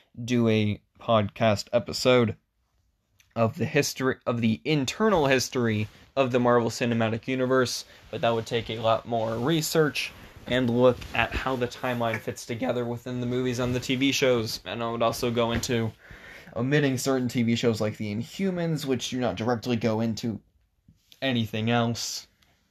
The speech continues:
But as always, like we've said,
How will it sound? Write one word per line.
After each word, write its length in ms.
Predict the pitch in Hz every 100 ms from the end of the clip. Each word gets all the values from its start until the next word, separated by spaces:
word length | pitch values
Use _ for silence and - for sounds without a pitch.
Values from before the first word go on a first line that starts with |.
| _ _ _ _ _ _ _ _ _ _ _ _ _ _ _ _ _ _ _ _ _ -
But 220 | 131 - _
as 240 | - 82 117
always, 640 | 156 165 156 135 120 - - _ _ _ _ _ - 64
like 400 | 107 - - - - -
we've 300 | 226 117 -
said, 380 | 120 113 127